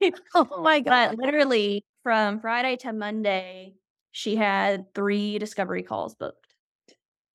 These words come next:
Speaker 2: Yeah.
Speaker 1: So.
Speaker 2: When, when Mary said that, I was like, "Holy shit balls." And so, like, here's the thing, guys, is that Mary, 'cause I remember too, even when we were, like, bringing people on and she had, like, applied for a co-coach position and things.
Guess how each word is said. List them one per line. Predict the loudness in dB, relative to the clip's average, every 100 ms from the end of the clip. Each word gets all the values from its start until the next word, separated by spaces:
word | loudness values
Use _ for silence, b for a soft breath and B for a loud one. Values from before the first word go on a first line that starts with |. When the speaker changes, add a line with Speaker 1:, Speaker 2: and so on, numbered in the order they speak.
| _ _ 0
Speaker 2:
Yeah. | 2 2 0
Speaker 1:
So. | -10 -14 -20 _ _ _
Speaker 2:
When, | 2 4 6 2
when | 2 4 6
Mary | 6 4
said | 2 4
that, | 4
I |
was | 2
like, | 0 -6
"Holy | -6 0 2 2 0 -2 -8 _ _
shit | -8 -4 -4
balls." | -4 -6 -6 2
And | 2 6
so, |
like, | 4 4
here's | 2 0
the | 0
thing, | 2 2
guys, | 0 -4 -4 -4
is | -4 2
that | 4 6 4 2 _ _ _ _ _
Mary, | 4 6 6 4 2
'cause | 0 2
I | 4
remember | 4 2 2 2
too, | 0 -2 -2 -2
even | -2 2 4 6 4 2 0 -6
when | 0 0 2
we | 0 0 -2 -2
were, | 0 2
like, | 0 -2
bringing | -4 -2 -2
people | -2 2
on | 2 4
and | 0
she | -2
had, | -2
like, | 0
applied | -2 0 -2
for | -2 -4
a |
co-coach | -4 -6 -6 -8
position | -8 -8 -8 -10
and | -8
things. | -8 -8 -12